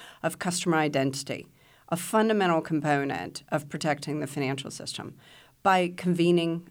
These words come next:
bringing in, and working directly with many of society's different perspectives to thro-, to solve this sh-, shared problem. You know, we bring, we'll be bringing together people from industry,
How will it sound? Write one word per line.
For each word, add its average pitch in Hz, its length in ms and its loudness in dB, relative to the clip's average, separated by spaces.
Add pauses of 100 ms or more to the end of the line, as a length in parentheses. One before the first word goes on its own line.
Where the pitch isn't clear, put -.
bringing 175 460 6
in, 151 500 0
and 160 140 2
working 156 320 0
directly 143 500 2
with 156 240 -2
many 165 320 4
of 147 140 0
society's 131 640 0
different 151 340 -8
perspectives - 800 -6
to 170 120 -8
thro-, 160 460 2 (220)
to 180 100 -6
solve 156 460 4
this 160 160 -6
sh-, - 220 -6 (180)
shared 135 420 -2
problem. 131 560 2 (600)
You 196 100 6
know, 175 100 8
we 185 240 2
bring, 190 640 4 (240)
we'll 226 140 6
be 220 100 4
bringing 185 420 6
together 156 400 4
people 143 300 -4
from 123 260 -4
industry, 180 800 2